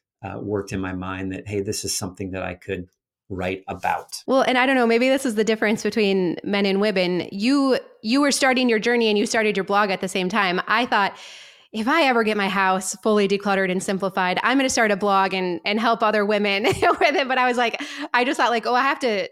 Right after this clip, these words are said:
Speaker 2: I have to achieve that first before I could, anyone's gonna take me seriously." So I actually love that you started at the beginning, because I regret now that I didn't track more of the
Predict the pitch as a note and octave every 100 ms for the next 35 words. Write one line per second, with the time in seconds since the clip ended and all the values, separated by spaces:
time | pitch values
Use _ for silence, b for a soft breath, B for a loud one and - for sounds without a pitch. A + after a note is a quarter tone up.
0 | - B3 A#3+ G#3 - - G3+ F#3 - G3+
1 | F#3+ G#3 G#3 G3 G3 F3+ G#3 B3+ G#3 F#3
2 | F#3 G3 F#3+ G3 F#3+ G3+ G3+ - F#3 G3
3 | A#3 C4 F#4 F#4 A#3 A3 F#3 F3 G#3 G3+
4 | F#3+ F#3 F3+ G3 F#3+ F3+ E3+ F3+ F#3+ F3
5 | - - A#3 A3 G#3 F#3 G#3 F#3 F#3 E3
6 | E3+ F3+ F3 F3 F3+ F3 E3+ - b b
7 | b - F#3+ F3 - F#3+ F#3 F3+ E3+ E3+
8 | E3+ E3 F#3